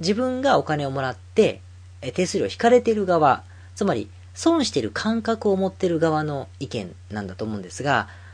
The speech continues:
ということを感じていつつもですね、並行してというか共存して、自分が仲介者という立場でビジネスをしているとか、これからしようとなさる方も多いんじゃないかなというふうに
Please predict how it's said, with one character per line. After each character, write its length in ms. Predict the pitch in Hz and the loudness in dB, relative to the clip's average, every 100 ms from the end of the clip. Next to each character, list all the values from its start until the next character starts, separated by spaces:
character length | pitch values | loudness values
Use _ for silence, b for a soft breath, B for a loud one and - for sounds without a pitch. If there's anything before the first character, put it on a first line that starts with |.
| B - | B -2
と 140 | 294 311 | 6 6
い 100 | 294 | 6
う 160 | 294 | 4
こ 140 | 294 269 | 0 0
と 140 | 180 | 0
を 80 | 104 | 0
感 280 | - 160 160 | -4 -4 -4
じ 140 | 151 | -4
て 60 | 139 | -4
い 140 | 143 | -4
つ 180 | - 208 | -2 -2
つ 140 | - | -2
も 120 | 95 | -8
で 100 | - | -8
す 140 | - - | -12 -8
ね、 320 | 104 98 85 - - - B B B - - | -4 -6 -8 -18 -20 -20 B B B -8 2
並 240 | 254 262 | 2 2
行 260 | - 233 220 | 2 2 2
し 80 | |
て 120 | - 214 | 0 -2
と 100 | 110 | -2
い 20 | |
う 20 | |
か 100 | 98 - | -10 -4
共 320 | - 214 214 | 2 2 4
存 220 | 202 196 | 0 -2
し 100 | - | -6
て、 480 | - 254 180 90 - b b b - - - - | 2 4 4 2 -8 b b b -20 -20 -20 -16
自 280 | 127 - 233 | -4 2 4
分 500 | 262 320 320 311 294 | 4 2 2 -2 4
が 360 | 302 214 101 - - | 6 6 4 -4 0
仲 180 | 220 214 | 2 2
介 240 | 208 180 | 2 2
者 380 | - - 104 92 - | 0 -2 -4 -6 -12
と 80 | - | -8
い 80 | 127 | -6
う 60 | 117 | -6
立 240 | 139 - | -8 -8
場 120 | - 156 | -8 -4
で 180 | 277 | -2
ビ 80 | 220 | 0
ジ 80 | 156 | -2
ネ 100 | 117 | -4
ス 120 | - | -6
を 40 | 92 | -8
し 120 | - | -4
て 120 | 160 | 0
い 100 | 147 | 2
る 100 | 151 | 0
と 100 | 104 | -2
か、 180 | 92 - B B B B | -8 -12 B B B B
こ 100 | - | 0
れ 80 | 165 | 0
か 140 | 160 | 2
ら 80 | 147 | -2
し 180 | - 233 | -2 0
よ 140 | 254 | 0
う 40 | 240 | 0
と 100 | 101 | -2
な 80 | 101 | -8
さ 120 | 110 | -6
る 80 | 98 | -6
方 260 | 92 95 | -8 -8
も 240 | 95 92 95 b b b b | -8 -8 -10 b b b b
多 140 | - 180 | 0 0
い 60 | |
ん 20 | 139 | 0
じ 100 | 113 | -4
ゃ 40 | |
な 80 | 101 | -6
い 40 | |
か 120 | 98 | -4
な 200 | 185 143 | -2 -2
と 140 | 208 110 | -2 -6
い 60 | |
う 20 | 101 | -6
ふ 80 | |
う 60 | 101 | -10
に 140 | 101 | -14